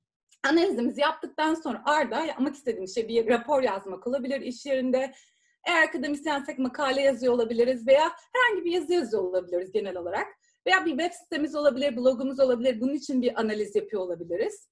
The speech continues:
ve bunu oluşturmaya çalışabiliyoruz. Veya, e, sunum hazırlıyor olabiliriz. İş yeri olsun, akademi olsun, neredeysek.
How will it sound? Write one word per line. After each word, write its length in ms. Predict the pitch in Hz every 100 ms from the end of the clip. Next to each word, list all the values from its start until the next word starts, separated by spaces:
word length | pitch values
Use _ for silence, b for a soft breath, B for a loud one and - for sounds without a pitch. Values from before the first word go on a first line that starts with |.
| -
ve 160 | 226
bunu 200 | 220 220
oluşturmaya 500 | 196 190 190 196 185
çalışabiliyoruz. 640 | 185 254 233 254 233 294 339 b b b _
Veya, 420 | 339 370 311 339 320 _ _
e, 160 | - 233
sunum 300 | - 370 440
hazırlıyor 420 | 285 226 214 202
olabiliriz. 480 | 190 190 208 220 247
İş 200 | 247 269
yeri 120 | 247
olsun, 320 | 233 233 240
akademi 480 | 233 262 233 226 208
olsun, 300 | 220 - 233
neredeysek. 600 | 233 233 202 - 294